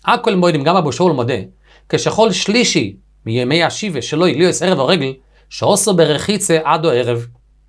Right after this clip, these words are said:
כי צריך שלושה ימים מלאים, אומר רש"י. ממילא אסור להתרחץ בערב הרגל לכבוד הרגל, אלא בערב, זאת אומרת בליל יום טוב, הוא יוכל להתרחץ, אבל רק, רק במים קרים, או שימתין לחול המועד, להתרחץ במים חמים, כי ביום טוב אסור להתחמ-, להתרחץ במים חמים.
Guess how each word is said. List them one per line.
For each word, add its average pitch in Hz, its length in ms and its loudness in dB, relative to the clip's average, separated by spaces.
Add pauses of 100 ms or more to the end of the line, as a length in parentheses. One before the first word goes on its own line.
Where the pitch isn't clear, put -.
(260)
כי 147 80 0
צריך 185 260 0
שלושה 165 240 -4
ימים 160 340 -4
מלאים, 175 320 0
אומר 202 200 0
רש"י. 160 320 -2 (520)
ממילא 175 420 2 (400)
אסור 196 360 0
להתרחץ 180 560 0
בערב 160 360 2
הרגל 151 240 2
לכבוד 139 360 -2
הרגל, 120 380 -2 (320)
אלא 135 120 2
בערב, 165 460 2
זאת 120 120 -6
אומרת 160 340 0
בליל 190 360 0
יום 254 200 0
טוב, 196 100 0
הוא 170 100 0
יוכל 160 200 0
להתרחץ, 190 600 -4 (220)
אבל 110 180 -4
רק, 104 100 -8
רק 113 200 -4
במים 120 260 -2
קרים, 254 400 -4 (240)
או 208 120 0
שימתין 180 380 0
לחול 185 220 0
המועד, 208 420 2 (280)
להתרחץ 156 340 -2
במים 180 220 2
חמים, 214 280 0
כי 180 120 0
ביום 196 240 0
טוב 170 120 0
אסור 208 220 0
להתחמ-, 175 300 -2
להתרחץ 160 460 0
במים 147 220 -2
חמים. 254 380 -4